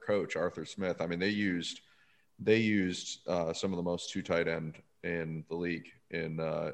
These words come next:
in Tennessee. And, uh, and so Kyle Pitts would be, you know,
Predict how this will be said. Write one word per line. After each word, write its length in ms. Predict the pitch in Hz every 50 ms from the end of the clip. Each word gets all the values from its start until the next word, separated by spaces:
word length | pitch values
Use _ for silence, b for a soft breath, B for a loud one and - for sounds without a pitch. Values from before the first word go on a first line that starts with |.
| - -
in 160 | 82 82 78
Tennessee. 420 | - 85 76 76 73 - - - - _ _ _ _ _ _ _ _ _ _ _ _ _ -
And, 420 | - 90 90 87 85 87 85 82 82
uh, 240 | 82 82 80 80 76 -
and 160 | - 85 82
so 160 | - - 82 78
Kyle 300 | - 92 85 82 80 -
Pitts 320 | - 87 82 80 - -
would 120 | 80 76 67
be, 420 | 80 82 82 80 80 80 76 76 -
you 80 | 85
know, 220 | 80 78 78 -